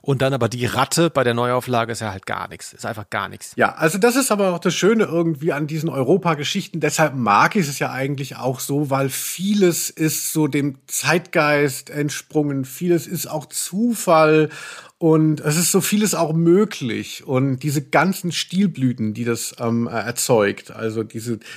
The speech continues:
Speaker 2: dieses Imperium, was da Heike Dine Körting da befeuert bis heute.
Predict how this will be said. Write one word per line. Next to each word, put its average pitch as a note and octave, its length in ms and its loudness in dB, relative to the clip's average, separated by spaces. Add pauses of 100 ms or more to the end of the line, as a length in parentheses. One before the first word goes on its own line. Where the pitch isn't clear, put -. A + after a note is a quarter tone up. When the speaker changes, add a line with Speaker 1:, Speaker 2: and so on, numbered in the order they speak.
(100)
Speaker 2:
dieses B2+ 300 -6
Imperium, C3+ 880 2
was A2+ 220 0
da A#2 200 2
Heike A#2+ 220 -6
Dine A#2+ 260 -8
Körting A#2+ 520 2 (420)
da A2+ 200 4
befeuert A#2+ 640 0
bis - 280 -2
heute. C3 520 2